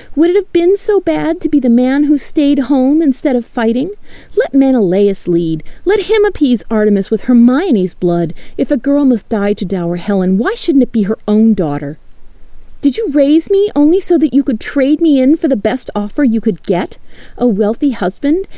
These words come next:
influential children, a wind to push you across the sea? Mother, why didn't you take me to the hills? Helen went.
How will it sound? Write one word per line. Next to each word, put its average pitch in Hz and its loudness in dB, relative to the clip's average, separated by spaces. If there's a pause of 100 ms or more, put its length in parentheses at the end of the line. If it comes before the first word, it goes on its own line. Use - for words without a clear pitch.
(180)
influential 302 2
children, 277 0 (280)
a 269 2
wind 262 2 (140)
to 339 -2
push 311 0
you 311 2
across 294 -4
the 285 -8
sea? 302 0 (460)
Mother, 392 4
why 269 2
didn't 392 2
you 370 4
take 294 -2
me 320 4
to 381 0
the 392 2
hills? 392 0 (100)
Helen 392 2
went. 196 -2